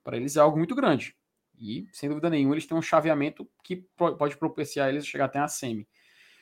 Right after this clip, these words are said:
Na Copa do Brasil também tá nas quartas. Só que, se a gente for pegar o retrospecto no Campeonato Brasileiro, cara, é muito fumo, sabe? Tem, a rodada passada eles perderam por um a zero pro Atlético Goianiense, pro Santos, na Vila Belmiro, e foi um jogo, assim, com um roteiro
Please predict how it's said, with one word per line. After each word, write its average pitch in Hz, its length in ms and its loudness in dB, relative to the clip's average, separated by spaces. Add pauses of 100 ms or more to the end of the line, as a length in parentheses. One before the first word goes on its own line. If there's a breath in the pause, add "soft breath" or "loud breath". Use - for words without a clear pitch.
(260 soft breath)
Na 185 200 10
Copa 214 180 6
do 214 80 10
Brasil 208 340 10
também 202 200 -2
tá 202 120 2
nas 208 160 4
quartas. 147 520 8
Só - 240 4
que, 214 180 0
se 185 100 0
a 180 40 2
gente 226 180 2
for 226 100 0
pegar 190 200 4
o 180 40 10
retrospecto 170 560 2
no 156 320 6
Campeonato 165 380 4
Brasileiro, 147 460 4
cara, 104 280 -2 (640)
é 226 80 0
muito 214 280 2
fumo, 147 340 -2
sabe? 113 340 2 (220)
Tem, 160 240 -4
a 123 100 0
rodada 139 340 8
passada 175 340 6
eles 160 120 0
perderam 156 400 0
por 180 140 -4
um 160 120 6
a 147 80 10
zero 139 220 4
pro 127 120 -6
Atlético 127 260 -8
Goianiense, 123 460 -4 (300)
pro 143 140 -6
Santos, - 580 0 (300 soft breath)
na 135 120 6
Vila 147 200 4
Belmiro, 143 500 2
e 135 120 -6
foi 160 160 0
um 151 60 6
jogo, 156 200 2
assim, 151 180 -2
com 165 140 -2
um 156 40 2
roteiro 147 760 0